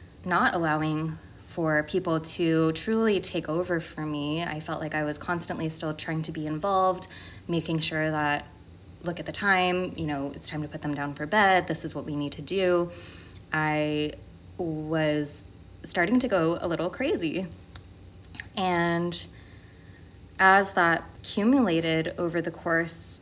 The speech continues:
of those first initial weeks, on top of the sleep deprivation, fluctuating hormones,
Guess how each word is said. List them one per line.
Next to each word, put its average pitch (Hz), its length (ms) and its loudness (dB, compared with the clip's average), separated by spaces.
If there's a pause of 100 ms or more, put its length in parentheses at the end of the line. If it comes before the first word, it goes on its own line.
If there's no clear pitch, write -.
of 160 460 0
those 160 240 0
first 170 400 0
initial 160 400 0
weeks, 233 420 0
on 160 200 -2
top 202 340 -2
of 196 120 -4
the 185 80 0
sleep 185 340 -4
deprivation, 175 720 0
fluctuating 190 680 0
hormones, 240 960 2